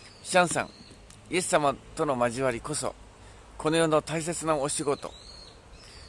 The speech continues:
この世のお仕事を一生懸命しても無意味だとだんだん分かってきました。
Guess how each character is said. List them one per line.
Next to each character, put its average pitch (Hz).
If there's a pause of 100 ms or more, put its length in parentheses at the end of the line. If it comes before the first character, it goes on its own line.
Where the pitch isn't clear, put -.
(160)
こ 165
の 170
世 175
の 170
お 165
仕 160
事 156
を 127
一 135
生 -
懸 175
命 143
し -
て 131
も 107 (240)
無 143
意 175
味 165
だ 147
と 107 (120)
だ 151
ん 170
だ 165
ん 160
分 160
か 175
っ -
て 147
き 135
ま 120
し -
た。 110